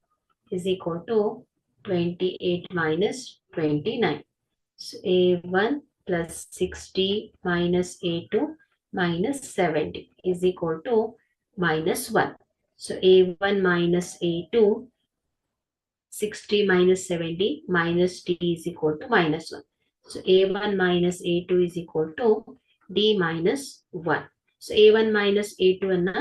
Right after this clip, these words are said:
ತ್ರೀ ಅಂತ ಸಬ್ಸ್ಟಿಟ್ಯೂಟ್ ಮಾಡಿದ್ರೆ is equal to D minus one. So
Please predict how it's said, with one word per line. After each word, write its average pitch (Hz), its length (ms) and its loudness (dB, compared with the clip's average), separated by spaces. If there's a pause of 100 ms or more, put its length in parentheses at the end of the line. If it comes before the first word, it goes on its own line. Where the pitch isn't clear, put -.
(500)
ತ್ರೀ 240 120 2 (160)
ಅಂತ 151 160 -6 (140)
ಸಬ್ಸ್ಟಿಟ್ಯೂಟ್ 160 600 -10
ಮಾಡಿದ್ರೆ 160 320 0 (480)
is 180 200 -2
equal 185 320 0 (100)
to 277 100 -2 (540)
D 202 40 2 (120)
minus 170 440 0 (120)
one. 165 140 -4 (520)
So - 160 -6